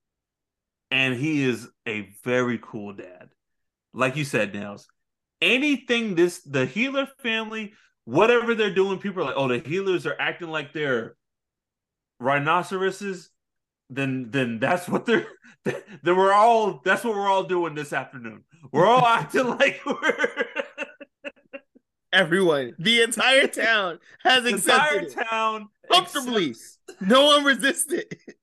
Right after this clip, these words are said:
Speaker 2: It's like, "Oh, here we go."
Speaker 1: 'Cause they know how good of a father Bandit is. And like, and like you said, Nels, both Uncle Phil and Bandit make good money,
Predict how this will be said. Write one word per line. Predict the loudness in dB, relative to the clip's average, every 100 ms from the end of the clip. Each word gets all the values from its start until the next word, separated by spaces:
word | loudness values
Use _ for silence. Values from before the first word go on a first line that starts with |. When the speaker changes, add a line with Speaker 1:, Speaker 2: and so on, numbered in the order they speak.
| -16 _ -14
Speaker 2:
It's | -12
like, | -4 0 2
"Oh, | 0 -2 _ _ _ -10
here | -4 -4
we | -4 -4
go." | -2 -2 0 0 0
Speaker 1:
'Cause | -2 -4 -2
they | -4
know | -2 -2 -2 -2
how | -2
good | -2 -6 -8
of |
a | -10
father | -8 -4 -4 -4
Bandit | -8 -6 -6 -6 -10
is. | -12 -14 -20 -10
And | -4
like, | -2 -2
and | -2
like | -2 -4
you | -6
said, | -6 -6 -6
Nels, | -10 -12 -16 _ _ _ _ _ _ _
both | -4 0 0 -2 -14 _ -8
Uncle | -6 -6
Phil | -4 -4
and | -4 -4
Bandit | -4 -2 -6
make | -6 -6 -6
good | -10 -4
money, | -4 -2 -4 -6